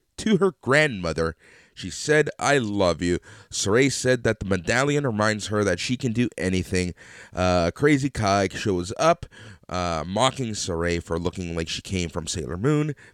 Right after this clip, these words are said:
K-, uh, Kai said she can tell that Saray's medallion is important to her, like her grandma is to her. Kai said, "No matter how strong her relationship with her grandma is, the sun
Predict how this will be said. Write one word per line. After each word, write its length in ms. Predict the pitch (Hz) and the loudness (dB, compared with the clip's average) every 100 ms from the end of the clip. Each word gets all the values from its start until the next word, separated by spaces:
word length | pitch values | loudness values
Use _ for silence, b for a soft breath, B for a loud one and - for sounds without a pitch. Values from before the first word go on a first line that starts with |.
| - | -18
K-, 160 | - 95 | -10 -6
uh, 260 | - 92 90 | -2 0 0
Kai 320 | - 104 101 | 0 2 2
said 260 | - 104 95 | 2 -2 -2
she 120 | 101 | -6
can 160 | 98 | -8
tell 360 | 90 110 107 104 | -6 0 2 2
that 180 | 90 85 | 0 -2
Saray's 540 | - 90 95 95 - B B - | -2 0 2 2 -2 B B -12
medallion 580 | 80 104 98 98 95 | -4 0 0 0 -2
is 140 | 90 87 | -4 -8
important 500 | 80 - 101 104 95 | -6 -2 -2 -2 -6
to 200 | - 101 | -4 -2
her, 320 | 95 95 90 B B B | 2 2 2 B B B
like 140 | - | -12
her 140 | 73 87 | -10 -8
grandma 520 | 95 95 95 95 90 | -2 -2 0 -2 -2
is 260 | - 87 - | -2 -4 -4
to 80 | 80 | -8
her. 400 | 85 92 160 147 B B B | -4 2 2 2 B B B
Kai 280 | - 92 87 | -4 0 0
said, 420 | - 98 92 85 B B B | 0 0 0 -2 B B B
"No 160 | - 90 | -4 -2
matter 300 | 98 98 80 | 0 0 -2
how 200 | 92 90 | -2 -2
strong 640 | - - 104 101 101 98 b b - | -4 0 4 4 2 -6 b b -4
her 160 | 87 | -2
relationship 680 | 78 76 98 - 95 101 90 | 0 0 0 -2 -4 -2 -2
with 220 | 85 80 - | -4 -6 -6
her 160 | - | -12
grandma 460 | - 110 117 113 101 | -2 0 2 0 -2
is, 480 | 143 165 165 165 - B B B - | 2 4 4 0 -6 B B B -20
the 280 | - 90 113 | -4 0 0
sun 760 | - - - 98 98 98 95 | 0 -4 0 2 2 0 -4